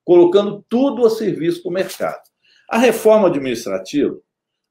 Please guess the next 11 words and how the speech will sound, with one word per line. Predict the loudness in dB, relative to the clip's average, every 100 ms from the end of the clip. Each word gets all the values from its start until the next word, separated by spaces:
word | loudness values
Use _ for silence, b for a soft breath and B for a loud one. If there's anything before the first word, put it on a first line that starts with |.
| _
a | -2
alma | 2 4 4 2 0
dela | 2 2 0 -2
talvez | -4 -2 -4 -4
seja | -2 -2 0
o | -2
artigo | -2 -4 -8 -8 -8
trinta | -8 -8 -6 -6 -6
e |
sete | -6 -6 -8 -8 -10
A. | -10